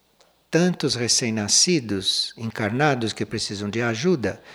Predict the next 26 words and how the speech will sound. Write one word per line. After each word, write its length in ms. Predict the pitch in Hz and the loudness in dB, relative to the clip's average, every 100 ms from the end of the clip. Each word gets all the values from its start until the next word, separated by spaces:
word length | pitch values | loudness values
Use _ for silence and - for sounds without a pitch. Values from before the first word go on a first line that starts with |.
| - - | -20 -10
você 260 | 120 - | -4 -2
se 140 | 160 180 | -2 -2
põe 300 | - 208 208 | 0 0 0
a 40 | |
ajudá-los. 880 | 135 117 95 95 82 - - - - _ - - _ | 0 -2 0 -2 -2 -6 -8 -8 -10 _ -20 -20 _
Você 280 | 120 - 165 | -4 0 2
se 160 | - | 2
põe 380 | 175 180 196 185 | 2 2 2 2
a, 200 | 135 107 - | 0 -2 -4
a 920 | 107 95 92 92 - - - _ 113 | -4 -2 -4 -4 -8 -12 -18 _ -6
ajudá-los. 960 | 113 165 175 180 123 110 110 - - - _ _ _ _ _ - - _ - | -2 -2 -2 -2 -2 -4 -8 -10 -12 -16 _ _ _ _ _ -20 -20 _ -6
E 140 | 131 | -2
isto 180 | 135 - | -2 -2
é 60 | 180 | -2
uma 180 | 202 202 | 0 -4
forma 560 | - 127 131 156 202 - - _ _ _ | -4 -2 0 -2 -6 -8 -20 _ _ _
de 140 | 110 123 | -8 -2
você 380 | 135 - 151 | 0 2 2
ir 420 | 139 139 165 - _ _ _ | 4 2 -2 -6 _ _ _
equilibrando 1000 | 143 143 170 160 127 123 131 151 170 175 | -8 -4 0 0 0 0 2 0 0 -2
e 100 | 151 | -4
compensando 1040 | - 165 165 180 180 - - 139 143 151 165 - - _ _ | -2 0 0 2 2 2 2 2 0 -2 -6 -14 -20 _ _
isto 260 | 120 127 135 | -4 -2 -4
que 140 | 151 | -6
foi 240 | - 156 156 | -2 -2 -2
feito. 540 | - 90 82 - 95 | -2 -4 -4 -10 -16